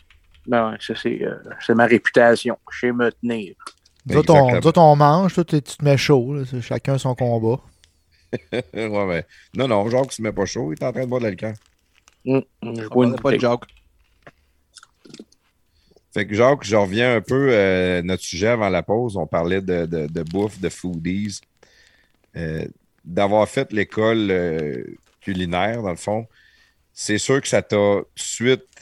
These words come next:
Speaker 3: ouvert la, la, la, la, l'esprit sur plein de choses. Tu t'apprenais pas juste à cuisiner, t'apprenais à le déguster, à sentir, à découvrir.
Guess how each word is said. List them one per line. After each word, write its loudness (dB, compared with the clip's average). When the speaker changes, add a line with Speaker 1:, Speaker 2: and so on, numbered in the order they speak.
Speaker 3:
ouvert 2
la, 0
la, 0
la, -2
la, -4
l'esprit -6
sur -6
plein -2
de -6
choses. -2
Tu -4
t'apprenais -2
pas -2
juste -4
à -2
cuisiner, -6
t'apprenais -4
à 0
le -4
déguster, -6
à -4
sentir, -6
à -8
découvrir. -8